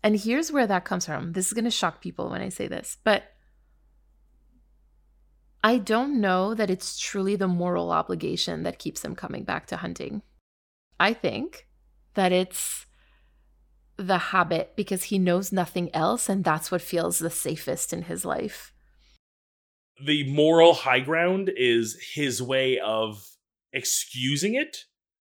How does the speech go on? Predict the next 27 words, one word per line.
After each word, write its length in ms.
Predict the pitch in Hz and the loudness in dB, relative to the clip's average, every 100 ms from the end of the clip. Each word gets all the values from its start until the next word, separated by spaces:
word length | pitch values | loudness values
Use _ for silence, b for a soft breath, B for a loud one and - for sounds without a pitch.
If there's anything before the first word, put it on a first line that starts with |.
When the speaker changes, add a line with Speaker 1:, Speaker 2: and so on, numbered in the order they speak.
| _ _ _ _ _ _ _ 151 147 | _ _ _ _ _ _ _ -18 -4
Speaker 2:
Justification, 760 | 160 156 - 139 - 110 - | 2 4 2 -4 0 0 0
that's 240 | 101 101 - | -2 -2 -2
exactly 440 | 95 98 - 107 | -2 -2 -2 -6
it. 160 | 87 - | -6 0
Speaker 1:
It's 160 | 254 - | 0 0
the 140 | 285 | -2
story 340 | - 269 294 | 2 4 4
he 160 | 349 381 | 4 2
tells 360 | - 254 247 - | 4 4 4 0
himself, 1000 | 240 196 - 165 151 - 208 - - - _ _ _ - | -2 -2 2 4 4 0 -6 -10 -14 -18 _ _ _ -2
I 140 | 175 | -2
think, 400 | - 170 - - | -2 -6 -8 -4
and 200 | 190 185 | 0 2
other 240 | - 175 175 | 2 2 0
people 600 | - - - - 220 _ b b b b | -4 -10 -8 -6 -8 _ b b b b
about 320 | 190 175 165 - | 2 6 6 4
what's 240 | 180 - | -2 0
happening. 580 | - 160 165 151 185 190 | -2 -2 -2 -6 -6 2
But 140 | 185 | 4
I 120 | 185 | 4
think 260 | 196 226 226 | 2 0 0
that 160 | 220 208 | -2 -4
the 80 | |
trauma 420 | 185 - 202 190 190 | -6 0 2 2 2
is 140 | 175 | 0
so 520 | - - 233 247 262 | 0 4 8 8 6
deep 480 | 202 240 196 151 | 2 -2 -2 -4